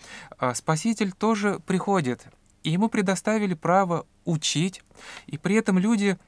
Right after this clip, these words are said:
э, настолько удивлялись, эм, поражались, э, его словам. А почему поражались? Потому что он учил их как власть имеющий, а не как книжники. Но эта власть была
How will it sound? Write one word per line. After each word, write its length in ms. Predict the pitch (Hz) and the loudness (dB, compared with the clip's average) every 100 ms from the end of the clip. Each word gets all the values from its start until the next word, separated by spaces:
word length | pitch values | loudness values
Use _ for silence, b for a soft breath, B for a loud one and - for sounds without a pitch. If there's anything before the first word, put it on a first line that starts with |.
| _ b b - | _ b b -6
э, 140 | 147 143 | -2 0
настолько 460 | 160 - 220 190 | 0 2 0 2
удивлялись, 640 | 180 175 202 240 214 - - B B - | 0 2 4 4 2 -2 -10 B B -6
эм, 680 | 135 131 123 - - - - | -2 0 -2 -6 -10 -12 -2
поражались, 600 | 165 180 196 185 139 - | 2 4 4 4 2 -2
э, 480 | - - - - - | -10 -12 -10 -8 -8
его 400 | 139 143 143 127 - - _ - | -8 -2 0 0 -2 -20 _ -16
словам. 520 | - 139 131 208 226 - B | -4 0 2 2 2 -4 B
А 100 | - | -2
почему 340 | 131 156 190 165 | -2 0 0 2
поражались? 520 | 147 143 143 113 101 | 2 2 2 2 -2
Потому 340 | - 165 190 | -4 0 0
что 200 | 196 185 | 0 -2
он 240 | - 202 190 | 0 2 2
учил 360 | 185 - 220 | 0 0 2
их 140 | 202 - - | 0 -2 -6
как 280 | - 160 - | -2 -2 -2
власть 540 | 143 160 208 208 - - | -2 2 4 2 -4 -4
имеющий, 800 | 175 180 165 113 98 - 107 - - | 0 2 2 0 -4 -10 -12 -16 -2
а 100 | 139 | -2
не 140 | 135 | 0
как 240 | 131 175 165 | -2 -4 -4
книжники. 680 | - 170 151 110 160 - 156 _ B B B B B - | -4 -2 -2 -2 -8 -10 -18 _ B B B B B -4
Но 120 | 151 | 0
эта 200 | 202 196 | 2 2
власть 320 | 180 214 214 | 4 4 4
была 400 | 170 180 190 190 | 2 4 6 6